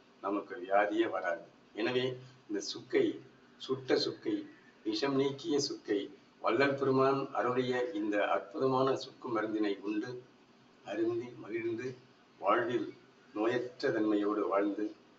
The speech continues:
இந்த உலகத்திற்கும் நம் குடும்பத்திற்கும் வளமாக இருப்போம் என்று கூறி, நீங்களும் உங்கள் அன்பு குடும்பமும் என்றும் மகிழ்ச்சியோடும்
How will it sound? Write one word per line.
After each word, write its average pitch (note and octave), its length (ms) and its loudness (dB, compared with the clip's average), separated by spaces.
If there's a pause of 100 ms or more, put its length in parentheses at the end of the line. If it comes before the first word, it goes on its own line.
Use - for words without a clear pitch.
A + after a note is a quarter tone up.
(100)
இந்த G2 240 -8
உலகத்திற்கும் A2+ 680 0 (340)
நம் F#2+ 240 -6
குடும்பத்திற்கும் A2+ 680 -4 (760)
வளமாக A2 440 4
இருப்போம் G2+ 400 -2
என்று F#2+ 180 -12
கூறி, G#2+ 260 -2 (520)
நீங்களும் A#2+ 480 0 (340)
உங்கள் G2+ 280 0
அன்பு B2 240 0
குடும்பமும் G#2+ 560 -2 (320)
என்றும் A#2 480 2
மகிழ்ச்சியோடும் A#2 760 -2